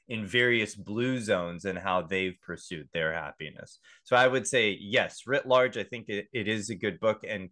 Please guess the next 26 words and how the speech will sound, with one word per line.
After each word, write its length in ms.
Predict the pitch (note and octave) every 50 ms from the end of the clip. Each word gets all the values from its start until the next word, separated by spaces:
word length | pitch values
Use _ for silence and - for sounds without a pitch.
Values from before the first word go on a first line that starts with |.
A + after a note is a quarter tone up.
| _ -
could 360 | - D3 C#3 B2+ G#2+ A2+ - - _ _ _ _ -
help 180 | A#2 G#2+ -
a 40 | G#2+
person 420 | - - - G#2+ G2 - - G2 F2+
definitely 480 | G2 G2 G2+ - G#2+ G2+ F#2 F2+ G2 F#2
pursue 440 | - - F#2+ - - - F#2+ F2
their 160 | E2 E2 E2 E2+
happiness. 680 | F2+ E2+ D#2+ - F2+ E2+ E2 E2 D#2+ - - - - _ _ _ _ _ _ _ _ _ _ _ - - - _ - G#2 F#2 - _ _ _ _ _
Again, 440 | A2+ G#2+ F#2+ F2 A#2+ A2+ G#2+ G2+ F#2+
the 160 | G2+ G2 F#2 - -
only 460 | A#2 A#2 A#2+ C3 C3 C3 B2 B2+ B2 A2+
asterisk 760 | G#2+ A2 A2 A2 - - - A#2 G2 F#2 F2 E2+ - - -
there 260 | F2+ F#2+ F2+ F2 F2 F2
is 120 | F2 F2
that 120 | G2 F#2
there 160 | - F#2 F#2 G2
is 140 | G2+ F2
a 60 | G2 F2+
lot 420 | E2+ E2 F2 F#2 F#2 F#2+ G2 F#2+
of 100 | F#2 F2+
time 340 | - - G#2 G2 F#2+ F#2+ F2+
dedicated 580 | E2+ F#2 F2+ F2 - - G2 F#2 E2+ F2 D#2 F2
in 200 | F2 E2+ E2+ E2+
this 160 | E2+ E2 -
book 300 | - - F2 E2 - -
for 420 | - - F2+ E2+ D#2+ D#2+ D#2+ -